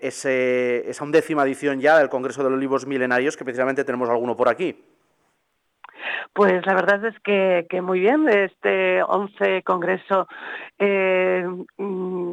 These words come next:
Speaker 2: destacó por una buena participación. Eh, mm, tuvimos alrededor de unos ochenta participantes en, en el congreso y la verdad contentos porque yo creo que, bueno, mm, eh, su contenido fue,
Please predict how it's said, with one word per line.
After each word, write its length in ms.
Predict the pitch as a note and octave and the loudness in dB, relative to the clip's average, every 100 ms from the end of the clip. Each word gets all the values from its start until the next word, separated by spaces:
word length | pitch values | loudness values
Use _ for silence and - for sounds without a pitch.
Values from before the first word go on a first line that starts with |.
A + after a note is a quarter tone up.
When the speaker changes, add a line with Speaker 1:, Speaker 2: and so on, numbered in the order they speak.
| E3 | -8
Speaker 2:
destacó 440 | E3 E3+ F3+ F#3 | -8 -6 -2 -2
por 140 | F3+ | 0
una 220 | F3+ F#3 F3 | -2 -2 -2
buena 460 | E3+ F3+ A3 G#3+ | -4 -4 0 0
participación. 1040 | G3 - E3+ D#3+ E3 E3 F3 F#3 A3+ B3+ A#3+ | -2 -6 -8 -6 -2 -2 -2 2 2 2 0
Eh, 260 | G3+ F#3 F#3+ | -2 -2 -4
mm, 280 | F#3 F#3 | -6 -6
tuvimos 560 | E3+ F3+ F3+ F#3 F#3+ F#3 | -6 -4 -2 0 0 0
alrededor 500 | F3 F3+ F3 F3+ F3 | -2 0 2 2 0
de 140 | F3+ | -2
unos 340 | F3 F3+ F3 - | -2 -4 -6 -8
ochenta 420 | F3 - G3 F#3 | -8 -4 -4 -2
participantes 800 | F3+ E3 E3+ - - F#3+ G#3+ C#4+ E4 - - - - - - | -2 -4 -8 -12 -4 -4 0 0 0 -4 -20 -20 -20 -14 -6
en, 640 | G3+ F#3+ F#3 F#3 F3+ F3+ | -2 -2 -2 -4 -6 -6
en 140 | - F#3+ | -2 0
el 120 | F3+ | 0
congreso 640 | - F3+ F3+ A3 - D#4+ E4 - - - - | -2 0 2 0 2 0 0 -10 -18 -16 -4
y 840 | A3 A3 A3 G#3+ G3+ F#3+ F3+ F3+ F3+ | 0 2 4 4 4 4 2 0 0
la 160 | F#3 | 0
verdad 160 | F3 F#3 | 0 0
contentos 640 | A3+ G#3 G3+ G#3 A#3 B3 | 0 0 -4 -4 -2 -2
porque 580 | - G#3+ - F#3 F3+ F3+ | -2 -4 -2 0 0 -2
yo 140 | F3 E3+ | -4 -4
creo 180 | F#3 F3 | -4 -4
que, 360 | F3+ F3+ E3+ | -2 0 0
bueno, 300 | E3 D#3+ F3 - | -2 -6 -8 -8
mm, 460 | D#3+ D#3 D#3+ E3 D#3 - _ - - | -8 -6 -6 -8 -10 -16 _ -16 -12
eh, 180 | - D3+ | -10 -10
su 80 | F3+ | -6
contenido 460 | F3+ F3 F3+ F#3 F#3 - | -4 -2 0 0 -2 -2
fue, 260 | F3 F3 | 0 0